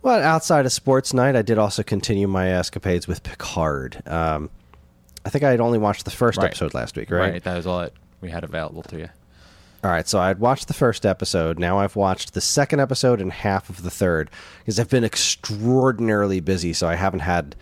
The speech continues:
Speaker 1: as much time to watch
Speaker 2: Mm-hmm.
Speaker 1: as I had hoped. You know, usually I'll take, like, a little bit of a longer lunch break, and that'll be what I do. I, you know, get up my sandwich and I sit and watch an episode of Picard, but I've only been able to really do, like, you know, a little bit less than half of an episode in a sitting.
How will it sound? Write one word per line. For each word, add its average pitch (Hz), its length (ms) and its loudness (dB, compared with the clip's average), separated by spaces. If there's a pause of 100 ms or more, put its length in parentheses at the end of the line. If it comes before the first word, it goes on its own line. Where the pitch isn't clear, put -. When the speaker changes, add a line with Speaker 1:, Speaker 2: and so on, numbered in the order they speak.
(300)
Speaker 1:
as 95 200 -2
much 101 240 -2
time 92 560 -2
to - 180 -2
watch 85 540 -2
Speaker 2:
Mm-hmm. 135 160 0 (100)
Speaker 1:
as 110 140 0
I 117 260 2
had 104 160 -4
hoped. 127 360 0
You 101 80 2
know, 92 80 0
usually 107 400 2
I'll 92 120 2
take, 101 360 -2 (520)
like, 120 180 2
a 117 40 0
little 120 220 2
bit 110 120 2
of 101 80 0
a 107 60 4
longer 101 420 2
lunch 107 320 0
break, 73 300 -2
and 82 280 -4
that'll 87 260 0
be 90 240 -2 (220)
what 98 180 2
I 90 120 2
do. 92 280 2
I, 76 160 -2 (160)
you 95 140 -4
know, 76 120 -4
get 82 160 -2
up 82 100 -2
my 80 80 -4
sandwich 92 480 -2
and 92 120 0
I 85 80 -2
sit 82 220 -4
and 87 100 -6
watch 80 180 -4
an 90 60 -6
episode 80 300 -6
of - 60 -20
Picard, 80 460 -2
but 85 100 -2
I've 85 80 -4
only 98 140 -2
been 85 120 -2
able 80 120 -4
to 73 60 -8
really 85 180 -2
do, 78 160 -6
like, 80 260 -4 (640)
you 95 100 -2
know, 85 80 0 (220)
a 123 40 -8
little 127 260 2
bit 110 100 0
less 101 280 -2
than 101 140 -2
half 92 300 -2
of 85 120 -6
an 85 100 -2
episode 85 420 -4
in 78 100 -6
a 78 40 -6
sitting. 78 420 -4